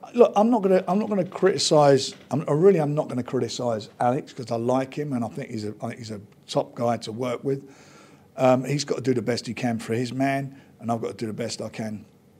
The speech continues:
or our, you know, Queensbury got to do the best we can for Tyson, and that's what we're doing. At the end of the day, you know, I know people like to think what they, a lot of people have a, a, an opinion what's going on behind the scenes. A lot of people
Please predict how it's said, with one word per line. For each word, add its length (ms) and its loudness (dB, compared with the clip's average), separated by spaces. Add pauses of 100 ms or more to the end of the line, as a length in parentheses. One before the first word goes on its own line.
(200)
or 260 -8
our, 260 -4
you 80 -8
know, 80 -8
Queensbury 380 -8
got 140 -8
to 40 -8
do 40 -10
the 80 -12
best 200 -10
we 60 -14
can 220 -14
for 80 -18
Tyson, 480 -14
and 100 -10
that's 180 -10
what 120 -6
we're 140 -6
doing. 280 -12 (540)
At 100 -20
the 100 -6
end 160 -2
of 120 0
the 60 -4
day, 300 0 (1000)
you 60 -4
know, 280 -2
I 80 -2
know 160 -2
people 380 -8
like 180 -6
to 60 -20
think 380 -12
what 180 -12
they, 180 -8 (460)
a 40 -8
lot 220 2
of 80 -12
people 200 -6
have 180 -8
a, 60 -6 (420)
a, 160 -10
an 80 -10
opinion 540 -8
what's 160 -12
going 220 -8
on 140 -12
behind 340 -12
the 60 -14
scenes. 320 -8
A 60 -12
lot 200 0
of 80 -6
people 240 -10